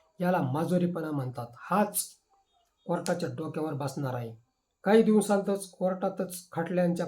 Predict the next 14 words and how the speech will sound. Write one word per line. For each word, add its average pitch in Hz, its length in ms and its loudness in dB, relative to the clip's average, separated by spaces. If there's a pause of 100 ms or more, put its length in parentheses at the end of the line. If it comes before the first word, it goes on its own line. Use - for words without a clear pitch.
(140)
फायली 165 280 -4
ठेवायला 151 520 -6 (640)
जागा 147 340 -4
उरणार 131 400 -4
नाही. 110 260 -10 (1300)
उमेदवार 220 360 10
पैशांच्या 214 460 2
जोरावर 185 380 4
मतदारांना 175 540 0
विकत 156 400 -2
घेऊन 160 360 -2 (400)
निवडणूक 180 340 4
हायजॅक 160 440 -2
करतात. 143 360 -6